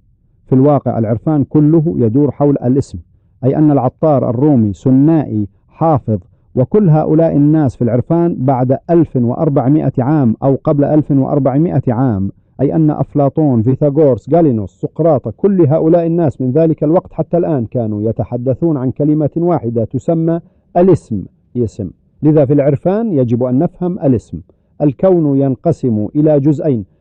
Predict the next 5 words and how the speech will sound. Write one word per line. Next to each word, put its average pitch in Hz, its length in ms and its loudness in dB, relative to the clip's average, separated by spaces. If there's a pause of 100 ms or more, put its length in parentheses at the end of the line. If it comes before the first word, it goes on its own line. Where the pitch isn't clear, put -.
(140)
الأشياء 165 520 0
القابلة 165 640 0
للمعرفة 151 640 0
في 151 200 -2
الكون 139 420 0